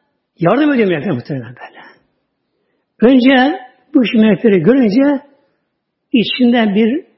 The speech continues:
korku gider. Bir gönül bir rahatla muhtemelenler. Korku gider melekler gelince.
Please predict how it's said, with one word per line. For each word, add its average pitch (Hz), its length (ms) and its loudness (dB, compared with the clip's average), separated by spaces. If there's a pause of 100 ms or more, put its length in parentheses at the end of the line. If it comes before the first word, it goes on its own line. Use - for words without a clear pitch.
(400)
korku 220 540 -2
gider. 170 320 -2 (1160)
Bir 285 60 2
gönül 220 440 2
bir 170 60 -8
rahatla 165 360 -4
muhtemelenler. - 840 -20 (1300)
Korku 139 240 -8
gider 139 140 -2
melekler 127 400 -8
gelince. 131 540 -4